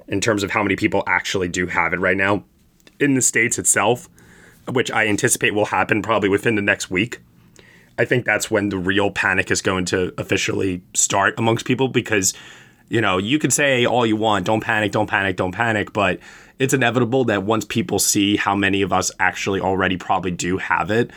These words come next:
um, the panic is going to start no matter what. Uh, in, in most cases, I, I have, I've read that seventy to eighty percent,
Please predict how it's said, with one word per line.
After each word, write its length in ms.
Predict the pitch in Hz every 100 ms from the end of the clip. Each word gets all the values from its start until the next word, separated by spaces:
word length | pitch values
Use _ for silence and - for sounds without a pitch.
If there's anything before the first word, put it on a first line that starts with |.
| - - - -
um, 400 | 92 82 82 78
the 100 | 95
panic 320 | 127 110 92
is 100 | 82
going 280 | - 92 82
to 100 | 82
start 440 | - - 82 78 - -
no 100 | 104
matter 180 | 90 82
what. 320 | 85 78 - _ _ _
Uh, 280 | 104 82 82 -
in, 240 | 95 87
in 120 | 98 95
most 240 | 90 -
cases, 480 | 95 85 87 78 - - - - -
I, 280 | 95 113 107 101
I 120 | 113
have, 200 | 104 - -
I've 160 | 110 107
read 220 | 117 110
that 140 | 107
seventy 380 | - - 98 101
to 120 | 98 101
eighty 200 | 98 92
percent, 500 | 98 - 95 104